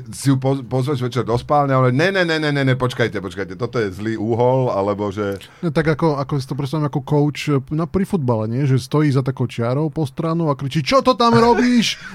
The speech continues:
Speaker 2: Doprava, doprava, daj mu teraz, prihraj.“ Vieš?
Speaker 1: Áno, áno, áno.
Speaker 2: „Naspäť sa stiahni, naspäť. Kam to ideš? Zase nesprávny smer.“
Speaker 1: A teraz si daj desať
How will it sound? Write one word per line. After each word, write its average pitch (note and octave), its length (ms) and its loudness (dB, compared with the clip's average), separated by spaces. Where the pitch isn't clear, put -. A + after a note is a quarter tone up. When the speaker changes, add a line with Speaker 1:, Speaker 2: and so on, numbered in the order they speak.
Speaker 2:
Doprava, A#3+ 960 4
doprava, A#3 720 4
daj A3 320 4
mu B3 180 4
teraz, A#3 360 4
prihraj.“ A3+ 640 4
Vieš? F3+ 380 -2
Speaker 1:
Áno, C3 340 -4
áno, A2 220 -4
áno. G2+ 100 -8
Speaker 2:
„Naspäť A3 460 2
sa B3 100 4
stiahni, A3+ 400 2
naspäť. A3+ 380 2
Kam C4 240 4
to B3+ 180 4
ideš? A#3+ 480 6
Zase A#3 300 2
nesprávny A#3 720 6
smer.“ G#3+ 480 2
Speaker 1:
A D#3+ 120 0
teraz D#3+ 240 2
si D#3 80 -2
daj E3 140 4
desať D3 260 2